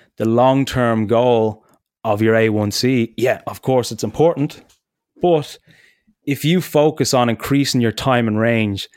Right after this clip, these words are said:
that's what makes the difference to your day. That's what improves the quality of your life as a diabetic.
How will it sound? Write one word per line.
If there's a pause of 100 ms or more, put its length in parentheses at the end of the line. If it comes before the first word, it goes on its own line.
(1080)
that's
what (1600)
makes
the
difference
to
your
day.
That's
what (320)
improves
the
quality
of
your
life
as
a
diabetic.